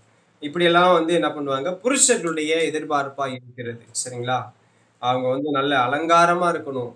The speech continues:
அப்படி சொல்லி நிறைய, ஆ, என்ன சொல்றது, கூந்தல் இருக்க வேண்டும் அப்படி சொல்லி சொல்லுவாங்க. ஏனென்றால், கு-, முடிதான் ஒரு பெண்களுக்கு என்ன பண்ணுதா? மகிமையாக இருக்கிறது. ஆனா முடி வந்து நமக்கு சோர் போடாது.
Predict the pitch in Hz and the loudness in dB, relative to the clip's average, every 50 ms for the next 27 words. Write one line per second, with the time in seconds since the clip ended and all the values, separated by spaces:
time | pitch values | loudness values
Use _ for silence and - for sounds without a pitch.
0 | _ - 127 127 127 131 127 120 120 120 117 117 117 120 131 143 151 160 165 170 | _ -12 -10 -10 -8 -10 -10 -10 -10 -10 -8 -6 -6 -4 -4 -2 -2 -2 0 2
1 | 170 147 123 - - _ _ _ _ _ _ _ _ _ - 127 127 123 120 120 | 0 0 0 -4 -10 _ _ _ _ _ _ _ _ _ -6 -4 -2 -2 -2 -2
2 | 120 117 113 113 113 110 110 110 110 113 113 - _ _ _ _ _ _ _ _ | -4 -6 -6 -6 -8 -8 -10 -10 -12 -14 -16 -20 _ _ _ _ _ _ _ _
3 | _ _ _ _ _ _ _ _ _ - 135 143 135 139 131 127 123 117 120 117 | _ _ _ _ _ _ _ _ _ -8 -4 -4 -4 -4 -4 -6 -8 -8 -8 -10
4 | - - - 202 202 190 175 175 165 156 147 - - 139 131 127 123 127 131 127 | -10 -4 0 0 0 2 2 2 2 0 0 -2 -4 -4 -4 -4 -4 -4 -6 -6
5 | 120 120 123 123 127 127 120 - 131 120 113 110 104 104 - - _ _ - 170 | -8 -10 -12 -12 -10 -8 -8 -8 -8 -8 -10 -10 -12 -12 -14 -18 _ _ -8 -4
6 | 185 208 180 170 165 160 160 160 170 170 160 151 - _ 170 170 156 143 139 135 | -2 -2 -2 -2 0 0 0 0 0 -2 -4 -8 -10 _ -10 -8 -6 -4 -4 -4
7 | 131 131 131 143 156 175 170 170 165 170 160 143 139 - - 139 143 151 151 156 | -4 -4 -4 -2 -2 -2 0 0 0 0 0 -2 -4 -6 -6 -6 -6 -4 -4 -4
8 | 147 139 139 135 131 131 131 131 127 127 165 233 294 - - - _ _ _ _ | -4 -4 -4 -6 -8 -8 -8 -8 -6 -4 -4 -4 -6 -8 -14 -20 _ _ _ _
9 | _ 127 127 135 127 151 160 151 151 151 147 143 139 143 139 131 123 120 - 120 | _ -4 -4 -2 -2 -2 -2 0 0 0 0 0 -2 -2 -4 -6 -6 -10 -14 -12
10 | 110 107 107 110 110 - - 135 151 170 160 147 156 180 196 269 254 226 190 190 | -12 -12 -12 -14 -16 -10 -6 -4 -2 -2 -2 -2 -2 -2 -2 -2 0 0 0 0
11 | 208 202 180 160 143 135 131 - 156 165 180 175 165 147 131 117 107 101 | 0 0 0 0 -2 -2 -4 -2 0 0 -2 -2 -4 -6 -6 -6 -8 -10